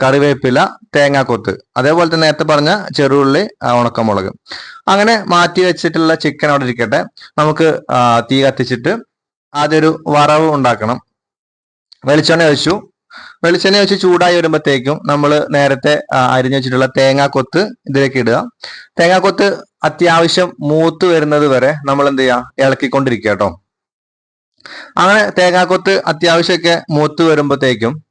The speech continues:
നമുക്ക് നേരത്തെ നന്നാക്കി വെച്ചിട്ടുള്ള ഉള്ളി ഇടുക. ഉള്ളി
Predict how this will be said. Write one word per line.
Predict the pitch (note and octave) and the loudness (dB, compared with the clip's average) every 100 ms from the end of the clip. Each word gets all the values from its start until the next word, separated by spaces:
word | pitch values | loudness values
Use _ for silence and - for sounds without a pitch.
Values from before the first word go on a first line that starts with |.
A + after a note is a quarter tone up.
| _ _ - | _ _ -6
നമുക്ക് | C#3 C#3+ B2+ F3+ - _ _ _ _ E3 | -2 -2 0 -2 -2 _ _ _ _ -8
നേരത്തെ | F3+ F3+ G3 | -6 0 2
നന്നാക്കി | F#3 F3 E3 D#3 | 2 2 2 2
വെച്ചിട്ടുള്ള | D#3+ D#3 D3+ D3+ | 0 0 0 2
ഉള്ളി | C3+ B2+ C3+ | 2 2 2
ഇടുക. | A#2+ A#2+ C#3 - _ _ _ D#3+ | 2 0 -2 -10 _ _ _ -6
ഉള്ളി | F3+ G3 G#3+ | 0 2 2